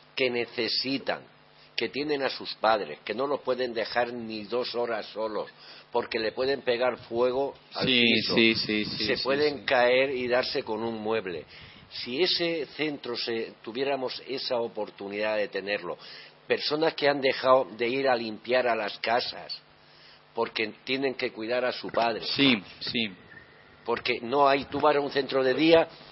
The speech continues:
Speaker 1: las plazas están ocupadas.
Speaker 2: Sí, no, es
Speaker 1: Bendito sea Dios,
Speaker 2: imposible.
Speaker 1: porque estas personas ya tienen centro.
Speaker 2: Sí, pero es una
Speaker 1: Eh,
Speaker 2: vieja
Speaker 1: vas a
Speaker 2: reivindicación,
Speaker 1: una
Speaker 2: la edad
Speaker 1: residencia
Speaker 2: media de los españoles sigue aumentando y
Speaker 1: Hablamos
Speaker 2: no
Speaker 1: de las residencias de la tercera edad, eh, están todas copadas.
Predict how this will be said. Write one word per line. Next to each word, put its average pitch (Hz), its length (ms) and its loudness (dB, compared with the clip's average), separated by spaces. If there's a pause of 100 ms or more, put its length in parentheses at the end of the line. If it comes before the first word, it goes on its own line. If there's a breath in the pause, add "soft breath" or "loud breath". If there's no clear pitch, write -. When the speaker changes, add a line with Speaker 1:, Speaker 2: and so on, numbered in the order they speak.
(220 loud breath)
Speaker 1:
las 127 200 6
plazas 139 240 2
están 131 260 2
ocupadas. 123 560 2 (1080)
Speaker 2:
Sí, 175 140 2
no, 170 140 10
es 151 100 8
Speaker 1:
Bendito - 0 -
sea 156 200 8
Dios, 123 180 10
Speaker 2:
imposible. 127 300 10
Speaker 1:
porque 95 160 -2
estas 127 200 -2
personas 143 400 -4
ya 123 120 0
tienen 117 440 -6
centro. 131 400 -2
Speaker 2:
Sí, 151 260 2
pero 131 180 8
es 131 80 6
una 165 120 4
Speaker 1:
Eh, 135 40 8
Speaker 2:
vieja 127 180 8
Speaker 1:
vas - 20 6
a 135 40 6
Speaker 2:
reivindicación, 135 540 6
Speaker 1:
una 151 100 8
Speaker 2:
la 135 100 8
edad 131 180 10
Speaker 1:
residencia 147 300 8
Speaker 2:
media 151 300 10
de 147 80 10
los 143 120 12
españoles 147 440 4
sigue 143 160 4
aumentando 151 680 4
y - 60 0
Speaker 1:
Hablamos 139 300 2
Speaker 2:
no 143 100 6
Speaker 1:
de 156 60 4
las 160 140 4
residencias 156 760 -2
de 143 120 0
la 143 160 -2
tercera 139 420 -2
edad, 165 300 0 (640 soft breath)
eh, 135 200 0
están 143 340 -2
todas 143 320 2
copadas. 120 580 -2